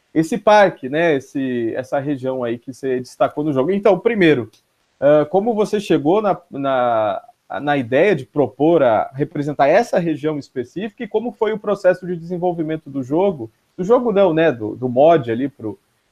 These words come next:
pro Minecraft, e eu, porque eu vi que você usou dados reais, você usou dados topográficos, informações topográficas baseadas nos modelos reais, et cetera e tal. Como que foi essa transposição dos dados reais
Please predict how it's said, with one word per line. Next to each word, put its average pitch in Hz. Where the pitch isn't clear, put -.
pro 123
Minecraft, 131
e 202
eu, 190
porque -
eu 202
vi 180
que 202
você 208
usou 196
dados 165
reais, 160
você 113
usou 127
dados 135
topográficos, 135
informações 147
topográficas 123
baseadas 110
nos 113
modelos 107
reais, 131
et 107
cetera 123
e -
tal. 156
Como 190
que -
foi 190
essa 190
transposição 151
dos 117
dados 123
reais 143